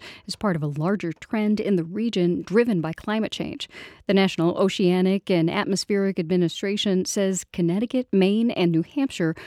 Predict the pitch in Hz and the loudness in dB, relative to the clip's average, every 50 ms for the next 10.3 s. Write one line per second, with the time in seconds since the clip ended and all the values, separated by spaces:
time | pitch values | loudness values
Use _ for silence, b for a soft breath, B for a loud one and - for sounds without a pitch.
0 | B B B B 185 170 - - 233 214 208 214 170 160 185 175 170 160 160 - | B B B B -6 -6 -2 -2 0 0 0 0 -2 0 0 0 0 0 -2 -4
1 | - - - 294 285 269 - - - _ 190 185 190 208 220 226 233 226 214 - | -10 -14 -8 -4 -2 -2 -4 -4 -8 _ -4 -2 -2 0 0 0 0 -2 -2 -6
2 | - - 185 214 240 247 214 151 151 147 - - - 180 180 175 175 - - 202 | -6 -4 0 0 2 2 0 -2 -2 -4 -4 -2 -2 0 0 0 -2 -2 -2 -2
3 | 208 185 - - B B B B B B B B 185 180 175 180 170 175 190 208 | 0 0 -2 -4 B B B B B B B B 0 2 2 2 2 2 2 2
4 | 220 214 208 196 - - 185 185 185 180 170 175 - - 175 - - - 277 - | 4 4 2 2 2 2 2 2 4 2 2 0 -2 -4 -8 -6 -4 -4 -4 -2
5 | - 175 160 - - - - 220 233 285 - - - 175 151 151 - - - 156 | 0 -2 -2 -2 -6 -2 0 2 2 2 0 -2 -2 -2 -2 -4 -4 -6 -6 -6
6 | - - - - - 190 - - - 185 220 220 - - - - - - B B | -6 -8 -14 -8 -8 -8 -8 -6 -4 -4 -4 -4 -4 -8 -10 -10 -14 -16 B B
7 | B B B B B B B - 220 185 160 143 - 156 151 170 - - 180 156 | B B B B B B B 0 2 2 2 0 0 0 0 -2 -2 0 0 0
8 | 156 151 156 165 160 - 165 170 175 185 202 220 240 254 - - - - 226 214 | 2 2 2 0 0 0 0 2 2 2 2 0 0 -2 -4 -8 -6 -4 -4 -2
9 | 233 247 254 - - 185 - - - 254 285 - 269 - - 180 165 160 160 - | -2 -2 -4 -2 -4 -4 -4 -2 -2 -2 0 0 0 -2 0 0 0 0 0 -2
10 | - - - 180 156 156 | -4 -2 -2 0 0 0